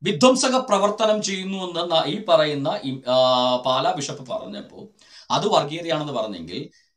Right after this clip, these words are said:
മുസ്ലിം, ഈ ക്രൈസ്തവ വിശ്വാസികൾ മുഴുവൻ വഴിപിഴച്ചവരാണെന്ന് ഇമാമമാര് പറഞ്ഞാൽ അത് വർഗീയതയാണ്. അത് പറയാൻ അവരെ ഏതെങ്കിലും പുസ്തകം പഠിപ്പിച്ചിട്ടുണ്ടെങ്കിൽ അതും വർഗീയതയാണ്. അത് ദിവസം പതിനേഴ് പ്രാവശ്യം വെച്ച് നാട്ടുകാരിൽ മുഴുവൻ പറയുന്നവന്മാരാണ്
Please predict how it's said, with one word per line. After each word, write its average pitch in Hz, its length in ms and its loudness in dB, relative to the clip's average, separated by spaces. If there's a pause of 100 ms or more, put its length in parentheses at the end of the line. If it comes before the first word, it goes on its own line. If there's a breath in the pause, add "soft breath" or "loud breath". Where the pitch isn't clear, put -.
(120)
മുസ്ലിം, 131 320 -4
ഈ 135 100 -4
ക്രൈസ്തവ 143 500 0
വിശ്വാസികൾ 180 560 -2
മുഴുവൻ 156 560 0 (400)
വഴിപിഴച്ചവരാണെന്ന് 143 1000 0 (120)
ഇമാമമാര് 135 580 0
പറഞ്ഞാൽ 104 360 -4 (140)
അത് 107 200 -8
വർഗീയതയാണ്. 113 720 -8 (400 loud breath)
അത് 165 160 6
പറയാൻ 214 340 10
അവരെ 196 180 2
ഏതെങ്കിലും 185 360 0
പുസ്തകം 208 320 0
പഠിപ്പിച്ചിട്ടുണ്ടെങ്കിൽ 139 640 -4 (160)
അതും 123 400 -4
വർഗീയതയാണ്. 110 720 -4 (300 loud breath)
അത് 185 140 6
ദിവസം 247 400 4
പതിനേഴ് 214 440 2
പ്രാവശ്യം 233 420 4
വെച്ച് 214 260 0 (160)
നാട്ടുകാരിൽ 226 440 0
മുഴുവൻ 233 360 2
പറയുന്നവന്മാരാണ് 208 880 8